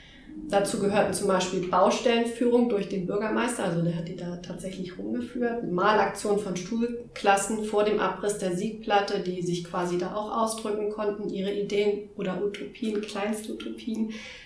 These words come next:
wie soll das aussehen? Und es gab Architekturabende an der Universität. Die Bürgerinnen konnten da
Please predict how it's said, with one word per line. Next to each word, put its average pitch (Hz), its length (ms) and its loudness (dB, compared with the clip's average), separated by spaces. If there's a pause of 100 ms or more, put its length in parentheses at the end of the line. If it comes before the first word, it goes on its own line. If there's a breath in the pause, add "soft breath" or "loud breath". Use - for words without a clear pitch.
wie 220 100 -2
soll 202 180 8
das 190 220 4
aussehen? 262 720 4 (1160 loud breath)
Und 202 120 4
es - 140 2
gab 175 160 2
Architekturabende 180 1080 0
an 180 180 2
der 175 120 0
Universität. 175 920 0 (1700)
Die 185 200 -2
Bürgerinnen 220 460 6
konnten - 380 2
da 202 380 2